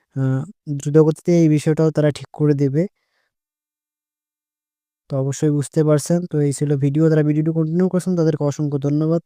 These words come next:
যারা এখনও চ্যানেলটি সাবস্ক্রাইব করেননি, চ্যানেলটি সাবস্ক্রাইব করে পাশেই থাকবেন।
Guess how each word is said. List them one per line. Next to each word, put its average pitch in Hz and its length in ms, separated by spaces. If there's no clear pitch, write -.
যারা 156 140
এখনও 160 220
চ্যানেলটি 156 300
সাবস্ক্রাইব 156 340
করেননি, 180 280
চ্যানেলটি 156 240
সাবস্ক্রাইব 143 320
করে 139 180
পাশেই 139 280
থাকবেন। 135 300